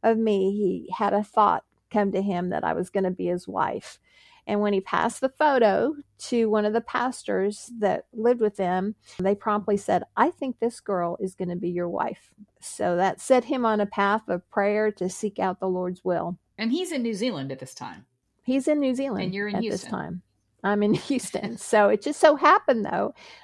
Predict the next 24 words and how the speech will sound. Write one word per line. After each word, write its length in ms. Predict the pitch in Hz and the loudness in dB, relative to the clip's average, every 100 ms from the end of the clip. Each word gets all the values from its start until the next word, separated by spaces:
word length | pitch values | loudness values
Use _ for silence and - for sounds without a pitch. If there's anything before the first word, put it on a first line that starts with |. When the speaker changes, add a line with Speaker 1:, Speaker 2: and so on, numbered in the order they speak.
| - | 4
Speaker 1:
that 160 | 233 214 | 4 8
later 320 | 233 254 269 | 8 8 6
that 180 | 254 - | 2 2
same 300 | 254 240 240 | 0 2 2
year, 220 | 220 196 | 2 2
I 120 | 190 | 2
was 120 | 208 | 0
scheduled 520 | - 208 208 208 202 | -2 -2 0 2 2
to 100 | 196 | 0
join 640 | 196 - 196 196 196 202 - _ | -2 0 0 2 0 -4 -8 _
Doug's 340 | 240 220 208 - | 6 6 4 -8
team 400 | - 220 190 190 | -4 -2 0 -4
that 140 | 190 | -4
was 160 | 196 190 | -4 -2
going 280 | 202 202 196 | -2 -2 -2
to 100 | 202 | 0
New 180 | 196 185 | 0 0
Zealand 380 | 190 190 196 | 0 -2 -2
and 200 | 190 185 | -4 -4
Fiji 400 | 185 190 180 170 | -2 -2 -2 -4
on 120 | 143 160 | -4 -6
a 40 | |
mission 360 | 196 190 - 180 | -6 -6 -8 -10
trip. 320 | - - | -8 -8